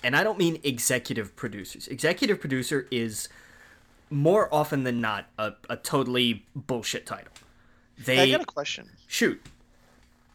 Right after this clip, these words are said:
Speaker 2: And this is, this is gonna sound completely ignorant, but I've been wanting to ask you. Uh, ever since, you know, I've been heard-, hearing it for years. The sound mixing, the sound editing. Give to me the most simple way to explain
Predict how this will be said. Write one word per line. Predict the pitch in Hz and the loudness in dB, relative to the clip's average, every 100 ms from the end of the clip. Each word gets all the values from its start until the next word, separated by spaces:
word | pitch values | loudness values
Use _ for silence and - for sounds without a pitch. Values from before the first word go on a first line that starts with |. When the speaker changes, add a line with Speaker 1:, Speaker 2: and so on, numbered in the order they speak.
| _ - | _ -8
Speaker 2:
And | 170 | -2
this | 185 - | -2 -2
is, | 214 156 | -4 -8
this | 165 | -8
is | 151 165 | -6 -4
gonna | 170 | -4
sound | 143 151 139 127 | -4 -4 -6 -8
completely | - 131 - 175 - 156 - | -18 -18 -14 -12 -8 -8 -6
ignorant, | 139 127 131 - | -6 -4 -4 -2
but | 139 | 0
I've | 139 | 0
been | 135 135 | 0 -8
wanting | 135 147 143 | -4 -4 -2
to | - | -6
ask | 131 135 156 | -6 -6 -6
you. | 143 - - _ _ _ _ - - | -8 -10 -20 _ _ _ _ -16 -4
Uh, | 160 156 | 2 4
ever | 156 175 | 4 2
since, | - 175 - - | -2 -6 -6 -6
you | - | -4
know, | 170 | -2
I've | 147 175 | -2 -2
been | 180 | 0
heard-, | 180 160 | 0 0
hearing | 147 170 147 | -2 -8 -8
it | 139 | -12
for | - | -14
years. | - - - - - - | -14 -12 -14 -14 -20 -8
The | - | -4
sound | - 190 185 | 0 0 0
mixing, | 175 - 165 | -4 -6 -8
the | 147 | -8
sound | - 160 139 | -2 -2 -2
editing. | 139 139 - - - - - - - - - - - - - - | -8 -10 -12 -18 -18 -20 -20 -20 -20 -20 -20 -20 -20 -20 -20 -16
Give | - 208 208 | -6 -6 -2
to | - | -2
me | 226 190 170 147 139 143 | -2 -2 -4 -6 -10 -14
the | 151 | -8
most | 156 147 - | -6 -2 0
simple | - 185 190 165 | 0 0 -4 -2
way | 151 147 147 143 - _ _ | 2 2 0 -6 -14 _ _
to | - 151 | -6 -6
explain | 143 - - 143 143 139 139 135 | -2 -2 -2 -2 -2 -2 -4 -10